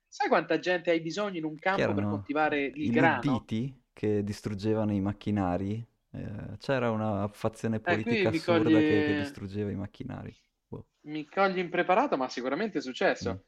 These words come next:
Speaker 1: Cioè, allora l'ottanta per cento della popolazione mondiale è andata, è andata in un certo momento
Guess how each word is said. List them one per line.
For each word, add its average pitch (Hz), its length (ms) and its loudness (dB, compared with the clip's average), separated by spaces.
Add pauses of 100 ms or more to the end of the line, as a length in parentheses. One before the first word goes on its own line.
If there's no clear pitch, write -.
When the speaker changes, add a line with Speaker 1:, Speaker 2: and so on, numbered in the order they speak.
(120)
Speaker 1:
Cioè, 185 140 -4
allora 190 300 6
l'ottanta 190 480 2
per 196 140 0
cento 165 360 0
della 139 160 2
popolazione 147 760 -2
mondiale 180 560 0
è 160 40 2
andata, 143 460 -2
è 131 40 -6
andata 123 1000 -2
in 120 120 -12
un 127 120 -12
certo - 280 -8
momento 139 640 0